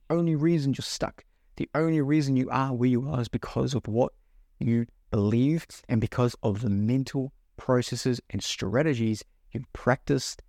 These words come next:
and are currently using. And of course, you can train your mind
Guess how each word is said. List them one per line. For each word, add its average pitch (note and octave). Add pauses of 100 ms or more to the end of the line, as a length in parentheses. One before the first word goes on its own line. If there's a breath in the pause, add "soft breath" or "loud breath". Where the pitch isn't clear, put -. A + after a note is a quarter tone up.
(280)
and G2
are G2
currently G#2+ (320)
using. G#2+ (540)
And A#2+
of A#2
course, E3
you D3+
can B2
train C3+
your C3
mind A#2+